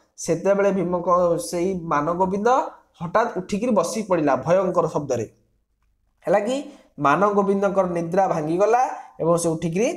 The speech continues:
ବସି ପଡ଼ିଲା। କୋଉଠି ଶୋଇଥିଲା? ନା, ଲକ୍ଷ୍ମୀଙ୍କର କୋଳରେ ଶୋଇଥିଲା।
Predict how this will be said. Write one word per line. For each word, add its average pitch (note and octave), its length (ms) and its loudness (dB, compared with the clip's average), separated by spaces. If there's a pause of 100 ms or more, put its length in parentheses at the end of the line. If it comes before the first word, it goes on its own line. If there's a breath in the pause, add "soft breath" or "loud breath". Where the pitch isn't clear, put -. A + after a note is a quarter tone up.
(280)
ବସି C#3+ 280 0
ପଡ଼ିଲା। B2 280 -4 (180)
କୋଉଠି E3+ 220 2
ଶୋଇଥିଲା? B3+ 420 2 (460)
ନା, F3 120 2
ଲକ୍ଷ୍ମୀଙ୍କର F3 640 2
କୋଳରେ E3+ 360 0
ଶୋଇଥିଲା। A#2+ 420 -4